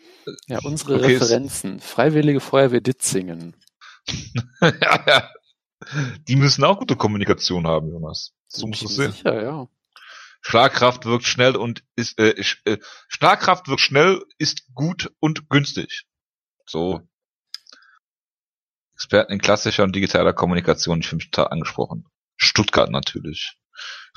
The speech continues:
Speaker 2: <laughs> Info at schlagkraft punkt de. Ja, großartig. <clears throat> Ja, dann zähl mich doch einfach mal rein.
Speaker 1: Fünf, vier, drei, zwei, eins, go.
Speaker 2: Schlagkraft, Ausgabe dreihundertzweiundzwanzig.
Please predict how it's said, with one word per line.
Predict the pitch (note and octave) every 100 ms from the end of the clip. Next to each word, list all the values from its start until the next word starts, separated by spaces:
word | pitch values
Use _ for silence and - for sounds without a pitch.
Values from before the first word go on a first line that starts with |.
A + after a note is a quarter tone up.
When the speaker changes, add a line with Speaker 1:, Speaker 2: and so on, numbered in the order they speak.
| - - -
Speaker 2:
<laughs> |
Info | F3+ - D#3 D4+ - - C#3
at | A2
schlagkraft | - A2+ A#2+ B2 G#2 G2+ -
punkt |
de. | - - - - - - -
Ja, | -
großartig. | D3+ - F3+ - F2 F#2+ - - - E3 - - C4 D#3 C3+
<clears throat> |
Ja, | D3 A#2
dann | - B2+ C3
zähl | - F3+
mich | F3
doch | - C#3
einfach | C3 C3
mal | A2+ G#2
rein. | G2 - _ - - - - - _ _ _
Speaker 1:
Fünf, | - C3 C#3 - - -
vier, | - G#2+ A2 A2 G#2+ -
drei, | - F2 F2 F#2
zwei, | - - F2 F2
eins, | E2+ E2+ F2+ - -
go. | - - - _ _ _ _ _ _ -
Speaker 2:
Schlagkraft, | - D3 C3+ D#2 -
Ausgabe | - C#3 D3 D3+
dreihundertzweiundzwanzig. | - F#3+ F3 - C#3 A#2 A2+ - A#2 G#2+ - - -